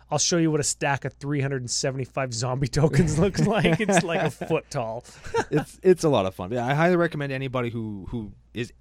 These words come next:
Speaker 2: even a little interested in this to check it out. It, it, it's a great night. Like, we only played it a couple of times, but they were both
Speaker 1: We
Speaker 2: tremendous
Speaker 1: only,
Speaker 2: nights.
Speaker 1: we only played it a couple of nights,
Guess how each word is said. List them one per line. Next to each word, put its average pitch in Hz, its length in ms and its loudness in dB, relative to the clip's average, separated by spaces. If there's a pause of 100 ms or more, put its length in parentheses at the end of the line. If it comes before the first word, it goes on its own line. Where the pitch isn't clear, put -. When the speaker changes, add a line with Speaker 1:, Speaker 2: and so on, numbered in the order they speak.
(160)
Speaker 2:
even 214 300 4
a 170 80 2
little 160 360 4
interested 127 420 -4
in 101 80 -6
this 90 120 -8
to - 80 -12
check - 220 0
it 107 80 -2
out. 90 100 -2
It, 107 180 -4
it, 120 240 0
it's 135 180 0
a 127 40 2
great 127 340 4
night. 95 340 -8
Like, 101 100 -8
we 120 80 -2
only 160 140 2
played 175 180 0
it 156 60 -2
a 143 40 -4
couple 127 260 -6
of 110 80 -4
times, 117 340 -4
but 110 220 -6
they 120 120 -2
were 120 140 0
both 110 360 -2
Speaker 1:
We 190 140 6
Speaker 2:
tremendous 226 80 6
Speaker 1:
only, 240 180 2
Speaker 2:
nights. 175 120 -2
Speaker 1:
we 185 200 4
only 202 200 2
played 170 320 2
it 170 200 0
a 160 80 0
couple 156 360 -2
of 151 80 2
nights, 143 420 -2